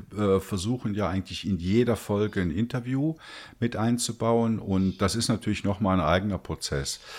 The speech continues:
Also man muss natürlich erstmal den Interviewpartner finden und ich mach's dann so, ich hab so ein vorgefertigtes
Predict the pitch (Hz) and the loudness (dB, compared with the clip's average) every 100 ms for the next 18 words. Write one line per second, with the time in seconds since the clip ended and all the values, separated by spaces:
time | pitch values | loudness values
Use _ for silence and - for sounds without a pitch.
0 | - 90 85 95 98 117 107 101 98 92 | -6 -2 2 6 6 4 2 0 0 0
1 | 92 - 85 85 82 127 139 117 123 117 | 0 0 -2 0 2 2 2 -2 -4 0
2 | 113 110 - 107 - 110 107 - 101 101 | 0 0 -2 -4 0 0 -2 -2 -2 -4
3 | - - - - 92 90 101 - 104 - | -12 -20 -20 -4 0 2 2 2 0 0
4 | 98 87 92 80 - 98 - - - 85 | -2 -2 -2 -2 -2 -4 -6 -10 -4 -2
5 | 87 71 - - 104 107 98 - - - | -2 -4 -10 -6 0 0 -2 -8 -14 -2
6 | 98 92 92 - - 80 - - - | 2 2 0 -8 -8 -8 -6 -6 -10